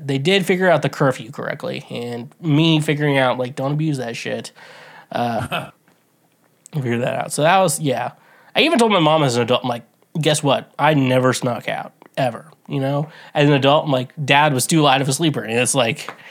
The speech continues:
if your dad is as light of a sleeper as my dad is and also has sleep apnea, which I'm a heavy sleeper and I probably have sleep apnea, and it's like, that makes sense, but, like, a light sleeper with sleep apnea, I'm like,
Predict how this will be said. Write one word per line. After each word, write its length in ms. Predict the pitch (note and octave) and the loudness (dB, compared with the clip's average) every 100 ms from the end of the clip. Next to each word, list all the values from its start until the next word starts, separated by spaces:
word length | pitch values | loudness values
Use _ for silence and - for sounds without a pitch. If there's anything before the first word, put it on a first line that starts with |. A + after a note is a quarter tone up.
| - - - | -20 -20 -6
if 100 | - | 0
your 140 | B3 F4 | 2 4
dad 320 | G#3 G#3 G3+ | 4 4 2
is 240 | D#3+ B2 C3 - | 0 -2 -6 0
as 280 | D3+ D#3 C3 | 2 4 4
light 160 | C#3 | 4
of 120 | C#3 B2 | 4 0
a 40 | |
sleeper 200 | B2+ A#2+ | 0 0
as 140 | A2 | 0
my 180 | G#2+ A2 | -2 -2
dad 280 | A2+ B2 C3 | -2 0 0
is 360 | C3 C3+ C3+ - | 0 -2 -6 -4
and 140 | D3 C3+ | -4 0
also 320 | B2+ B2+ C#3+ | 0 0 0
has 220 | C#3+ C#3+ | 2 2
sleep 180 | D3+ C#3+ | 2 2
apnea, 520 | D3+ D#3 E3+ E3+ F3 | 2 2 0 0 0
which 380 | D#3 C3+ - - - - - - | 0 -2 -4 -8 -16 -20 -8 0
I'm 160 | A3+ | 2
a 40 | G3+ | 4
heavy 280 | C#3 C3+ | 2 2
sleeper 400 | D#3 G3+ G3+ G#3 | 0 0 2 2
and 80 | G3+ | 4
I 240 | G3+ G#3+ G#3+ | 2 2 -2
probably 500 | - - G3+ G#3 G#3 | -6 0 2 4 2
have 140 | G#3 | 2
sleep 200 | A3 G#3+ | 0 2
apnea, 560 | G#3 G#3 A#3 A3+ A#3 A#3 - - - - | 2 2 0 0 0 -4 -14 -20 -20 -14
and 140 | - B2+ | -6 -4
it's 100 | C3 | 0
like, 180 | B2+ B2+ | 0 2
that 140 | F3 | 4
makes 240 | D3+ B2+ | 2 0
sense, 280 | - G#2+ G2+ | -4 -6 -10
but, 160 | A#2+ A2 | -10 -10
like, 120 | A#2 | -8
a 60 | B2 | -6
light 300 | A#2+ C3 C3 | -2 -2 0
sleeper 280 | C#3+ C#3 | 0 2
with 120 | D3+ D3+ | 0 2
sleep 120 | E3 | 2
apnea, 300 | F3+ G3 F#3 | 2 2 0
I'm 120 | C#3+ | 0
like, 280 | C3 A2+ | -2 -4